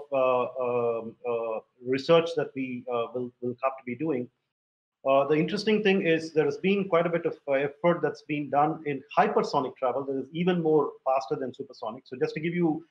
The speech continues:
a sense of, uh, you know, what the numbers are, we are looking at about Mach two to two point two or so for supersonic travel versus something like a Mach five or six for a hypersonic travel. There are significant strides that have been made on things like supersonic combustion and the kind of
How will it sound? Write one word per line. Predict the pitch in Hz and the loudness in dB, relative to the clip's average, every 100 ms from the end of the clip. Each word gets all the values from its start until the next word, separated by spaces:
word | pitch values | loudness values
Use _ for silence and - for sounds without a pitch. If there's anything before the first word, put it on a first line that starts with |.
| _ _ 127 | _ _ -6
a | |
sense | 127 185 180 | 0 2 4
of, | 156 - 147 | 0 0 2
uh, | 135 131 127 143 | 4 2 0 -6
you | 135 | -4
know, | 143 | 0
what | 143 | 0
the | 143 | 2
numbers | 131 151 170 143 | 0 4 4 4
are, | 139 143 135 | 4 4 4
we | 135 | 0
are | 131 | 0
looking | 139 156 | -2 0
at | 147 | 0
about | 139 139 139 | 2 0 -2
Mach | 127 143 143 - | 0 0 0 -2
two | 165 160 | -4 -4
to | 143 | -8
two | 160 160 | -8 -6
point | 139 139 135 | -4 -4 -4
two | 156 | 0
or | 151 - | 0 0
so | - 151 151 | 0 0 2
for | 127 | -2
supersonic | - 160 156 135 127 120 | -4 -10 -8 -8 -10 -4
travel | 165 170 147 | 0 0 0
versus | 127 123 127 - - - | -4 -8 -10 -14 -16 -6
something | 147 165 | -2 0
like | 147 | 0
a | 135 | 0
Mach | 131 143 - - | 2 2 0 4
five | 151 160 127 - | 6 4 0 -8
or | 139 131 123 _ - | -4 -4 -4 _ -20
six | - 165 160 - - | 2 2 2 -10 -6
for | 139 127 | 0 0
a | |
hypersonic | - 143 139 - 127 120 | 2 0 0 -4 -6 -6
travel. | - 143 135 135 - _ _ _ - | -2 0 0 -6 -14 _ _ _ 0
There | 151 | 0
are | |
significant | - 202 208 240 208 190 - | 0 2 2 2 2 0 0
strides | - 156 170 160 | 0 2 2 2
that | 147 | 0
have | 139 | 0
been | 151 139 131 | -2 -2 0
made | 151 165 156 | 0 0 2
on | 143 147 147 - | 4 4 0 -4
things | 156 151 | -4 -2
like | 139 | -4
supersonic | - 170 160 156 147 - | -2 -4 -2 0 -2 -4
combustion | 131 147 151 151 143 139 | 0 0 0 -4 -6 -6
and | 139 131 | -6 -6
the | 123 | -2
kind | 139 | -2
of | 143 | -2